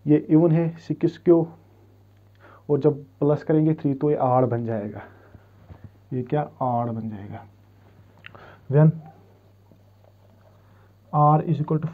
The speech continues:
four, तो देखते a is equal to six क्यू प्लस फ़ोर, ये मल्ट-,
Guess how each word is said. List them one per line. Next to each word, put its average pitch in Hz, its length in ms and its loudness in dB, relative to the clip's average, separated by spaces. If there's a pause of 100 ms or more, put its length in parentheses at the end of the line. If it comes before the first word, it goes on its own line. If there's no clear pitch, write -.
four, 175 280 4 (480)
तो 139 100 -6
देखते 139 300 -6 (120)
a 151 180 2 (100)
is 139 120 0
equal 151 220 -4
to 160 80 -2
six 160 440 -12
क्यू 156 140 0 (520)
प्लस 143 340 -4
फ़ोर, 165 380 0 (2750)
ये 156 120 8
मल्ट-, 151 440 2